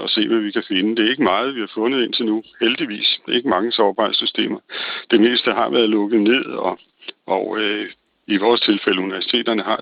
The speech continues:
taget hånd om de ting, øh, de har fundet. Øh,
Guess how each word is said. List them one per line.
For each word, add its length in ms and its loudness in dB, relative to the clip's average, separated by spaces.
taget 160 2
hånd 220 -2
om 100 -4
de 120 -10
ting, 320 0
øh, 280 2
de 60 0
har 140 2
fundet. 300 4
Øh, 640 2